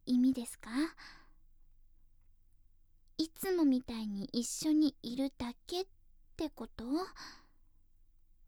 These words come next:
それとも、いや、やっぱりやめます。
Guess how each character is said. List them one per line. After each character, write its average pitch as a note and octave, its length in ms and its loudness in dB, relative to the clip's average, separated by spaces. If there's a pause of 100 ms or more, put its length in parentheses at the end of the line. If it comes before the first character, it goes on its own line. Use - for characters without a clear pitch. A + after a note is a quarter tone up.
(280)
そ - 600 -10
れ D4 140 -6
と F4 200 -4
も、 C#4 320 4 (4000)
い B3+ 160 6
や、 C#4+ 80 6 (1080)
や B3 160 4
っ B3 120 -4
ぱ E4+ 120 6
り C#4+ 120 8
や A3 80 2
め C4 160 6
ま F4 160 4
す。 - 220 -6